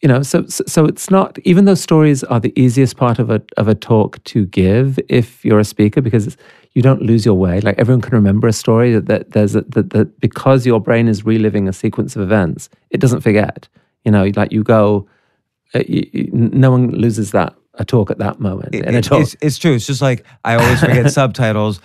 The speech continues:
Speaker 2: but I'll remember,
Speaker 1: A story.
Speaker 2: uh, the story in the book, in between the
Speaker 1: Right.
Speaker 2: page, in between the covers.
Speaker 1: Right. It, it exactly syncs with how our brains are sort of structured, and, and, and, um, so, so all that is easy. But people, um,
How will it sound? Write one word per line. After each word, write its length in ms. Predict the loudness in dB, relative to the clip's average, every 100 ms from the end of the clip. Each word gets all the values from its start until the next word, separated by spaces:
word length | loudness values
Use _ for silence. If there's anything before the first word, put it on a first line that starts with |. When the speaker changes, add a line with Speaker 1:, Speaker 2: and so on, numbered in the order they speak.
| _
Speaker 2:
but 100 | -2
I'll 160 | 0 0
remember, 580 | 0 0 0 0 0 0
Speaker 1:
A 40 | -2
story. 280 | -2 0
Speaker 2:
uh, 320 | 2 2 2 0
the 120 | -4
story 480 | -4 -2 0 0 -2
in 120 | -2
the 80 | 0
book, 280 | 0 -2 -6
in 180 | -2 0
between 180 | 2
the 60 | 2
Speaker 1:
Right. 80 | 0
Speaker 2:
page, 240 | 0 -2
in 260 | -4 -4 -4
between 220 | -2 -2
the 60 | -2
covers. 440 | -4 -4 -6 -2
Speaker 1:
Right. 240 | 0 0 2
It, 100 | 2
it 220 | 2 2
exactly 720 | 0 2 0 0 -2 0 0
syncs 460 | -4 -2 0 0 -2
with 120 | -2
how 120 | 0
our 100 | 0
brains 320 | 2 0 0
are 40 | -2
sort 140 | -6
of 40 | -8
structured, 500 | -4 -4 -4 -6 -4
and, 240 | -4 -4 -4
and, 220 | -2 -2 -2
and, 400 | -2 0 0 0
um, 380 | 0 0 -2 -6 _ _
so, 200 | 0 0
so 140 | 2 2
all 120 | 2
that 160 | 2 0
is 120 | 2
easy. 160 | 0 0
But 160 | -4
people, 480 | 0 0 2 0 -2 _ _ _ _ _ -2
um, 380 | 0 2 0